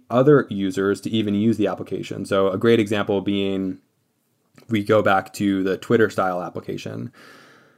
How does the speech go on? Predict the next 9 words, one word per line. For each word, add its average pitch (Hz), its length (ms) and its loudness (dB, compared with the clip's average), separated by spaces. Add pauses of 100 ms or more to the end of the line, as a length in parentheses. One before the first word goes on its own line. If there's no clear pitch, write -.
(720)
Say 120 440 6
there's 107 260 4
one 110 360 2
Twitter 107 240 2
style 98 280 4
application 98 480 0
on 90 100 -6
Skynet 92 520 -6
that 90 400 -6